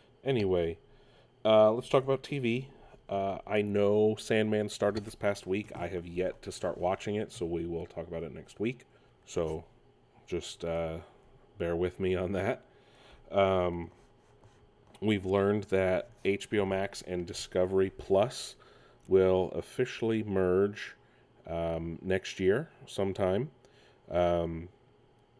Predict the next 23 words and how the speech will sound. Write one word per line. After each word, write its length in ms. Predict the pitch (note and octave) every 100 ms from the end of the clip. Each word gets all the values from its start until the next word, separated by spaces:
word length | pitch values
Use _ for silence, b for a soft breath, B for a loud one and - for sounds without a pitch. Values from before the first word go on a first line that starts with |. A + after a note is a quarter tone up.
| _ _ - _ _ _ _ _ _ -
they, 500 | F2+ F2+ F2+ F2 E2+
uh, 460 | E2 D#2 D#2+ - - -
plan 340 | - A2 A2
to 100 | A2
do 200 | G#2 G#2
it 120 | G#2+ -
by 180 | F#2
the 100 | F2+
summer 460 | F#2+ - A2 A2 F#2+
of 120 | E2+
next 360 | F2 E2+ - -
year, 320 | F2 F2 C#3 B B B B B -
um, 720 | - F2+ F2+ F2+ F#2 E2+ G#2 A2+ B B - -
and 160 | F2+ F2+
then 160 | F2
other 220 | F2 F#2
countries 540 | F#2 G2+ F2+ F#2+ F2+ F2
and 220 | F2 F2
regions 380 | F2+ F2 F2 -
will 100 | F2
follow 460 | - E2+ F2 E2+
by 300 | E2+ C#2 D#2+
that, 400 | E2 G2 A2+ -